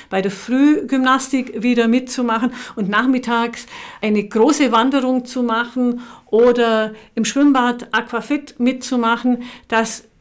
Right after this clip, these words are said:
ich mich drauf freuen kann, weil ich merke, die Bewegung tut mir nicht nur körperlich gut, sondern über die Freude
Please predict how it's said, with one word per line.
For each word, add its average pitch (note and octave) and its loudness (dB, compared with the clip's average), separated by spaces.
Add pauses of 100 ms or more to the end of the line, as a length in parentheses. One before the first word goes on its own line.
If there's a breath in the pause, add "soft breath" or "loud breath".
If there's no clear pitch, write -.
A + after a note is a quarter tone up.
ich - -6
mich A3+ 0
drauf E3 -2
freuen D4 0
kann, F#3 -2
weil B3+ 0
ich - -10
merke, A3 0
die G#3+ -6
Bewegung A#3 0
tut A#3+ -4
mir G3+ 0
nicht G3+ -4
nur F3 -6
körperlich A#3+ -4
gut, B3+ 0 (220 loud breath)
sondern A#3+ 0 (200 loud breath)
über F#3+ -4
die E3 -8
Freude A#3 0